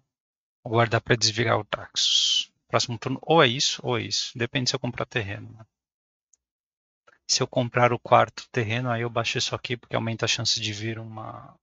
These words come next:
um, um equipamento que eu possa... Que faça diferença mesmo, tipo uma, uma espada da animista. Rampante Growth, tá completando aqui os terrenos básicos certinhos, ok.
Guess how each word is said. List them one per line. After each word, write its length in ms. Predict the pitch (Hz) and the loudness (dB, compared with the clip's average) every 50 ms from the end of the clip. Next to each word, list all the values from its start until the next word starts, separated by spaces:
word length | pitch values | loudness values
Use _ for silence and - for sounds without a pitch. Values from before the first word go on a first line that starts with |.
| _ - | _ -18
um, 380 | 110 104 104 104 - - - | -14 -14 -12 -12 -14 -12 -8
um 40 | 123 | -8
equipamento 680 | 123 117 - - - 123 110 110 113 117 117 110 - - | -6 -6 0 4 6 6 6 6 4 0 -2 -2 -6 -8
que 80 | - - | -6 -6
eu 60 | 113 | -6
possa... 520 | - - 110 107 101 - - - 113 107 - _ _ _ _ _ _ _ | 0 2 2 2 2 2 -2 -4 -8 -12 -14 _ _ _ _ _ _ _
Que 80 | - - | 0 4
faça 240 | - 160 156 - 160 | 6 6 6 6 2
diferença 520 | - - - 135 117 117 113 107 - 117 | 2 2 4 4 4 2 0 -2 -4 -4
mesmo, 320 | 110 104 104 104 104 107 - | -4 -4 -4 -6 -8 -6 -4
tipo 240 | - - _ - | -4 -4 _ -4
uma, 440 | 120 110 110 107 104 104 110 113 110 - _ _ _ _ _ _ _ _ _ _ _ _ _ - | -6 -4 -2 -2 -2 -4 -6 -8 -14 -18 _ _ _ _ _ _ _ _ _ _ _ _ _ -12
uma 160 | 127 110 110 | -8 -4 -2
espada 480 | 107 - - - - 113 110 104 110 | -2 -2 0 2 4 4 4 4 2
da 140 | 107 107 110 | 0 0 0
animista. 580 | 110 107 107 107 107 107 104 - - - 113 - _ _ _ _ _ _ _ _ _ _ _ _ _ _ _ _ _ _ _ | 0 0 -2 -4 -2 0 0 0 -2 -4 -14 -14 _ _ _ _ _ _ _ _ _ _ _ _ _ _ _ _ _ _ _
Rampante 460 | - 117 110 - 123 117 - - 151 | -10 -8 -4 -4 -2 0 0 0 0
Growth, 520 | 143 160 170 180 190 190 - - - - _ _ _ | 2 4 4 4 4 2 0 -4 -6 -8 _ _ _
tá 140 | - - 120 | -6 -4 -4
completando 500 | - - 117 107 - 117 - - 110 107 | -4 -4 -6 -4 -4 -4 -4 -4 -6 -6
aqui 140 | 107 - - | -6 -8 -8
os 80 | 107 - | -10 -8
terrenos 380 | - 110 107 104 104 101 104 | -6 -4 -6 -6 -6 -8 -6
básicos 420 | 101 107 104 104 101 - - - - | -2 0 0 0 0 -2 -6 -6 -6
certinhos, 580 | - 120 113 - - 139 143 151 151 143 - | -6 -6 -4 -4 -6 -6 -6 -6 -8 -8 -10
ok. 320 | 143 - - - 123 131 | -14 -14 -10 -8 -8 -8